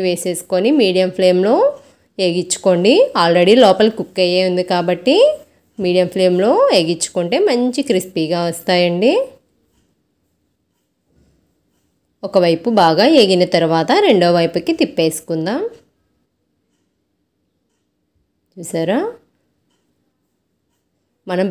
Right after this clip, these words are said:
బ్యాటర్ కరెక్ట్గా కలిపితే ఒకదానికి ఒకటి అంటుకోవండి, ఇలా విడివిడిగా వస్తాయి. చాలామందికి అంటిపోతూ వస్తాయి అంటున్నారు, అందుకోసమే మీకు ఈ వీడియో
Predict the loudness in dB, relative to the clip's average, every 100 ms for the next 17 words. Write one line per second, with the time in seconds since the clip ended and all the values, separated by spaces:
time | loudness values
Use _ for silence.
0 | 0 0 0 0 0 0 -4 -4 -2 -2
1 | -2 -2 -4 0 2 4 2 0 0 0
2 | 2 0 0 0 2 2 -2 0 2 2
3 | 2 2 4 4 2 2 2 0 2 2
4 | 0 -4 -6 -2 -2 0 0 -2 -16 _
5 | -4 0 2 0 0 -2 -2 0 2 2
6 | 0 0 0 0 2 0 0 0 2 4
7 | 2 0 -2 -4 -2 0 0 -2 -6 _
8 | _ -4 -2 0 0 0 0 2 0 0
9 | -4 0 2 4 4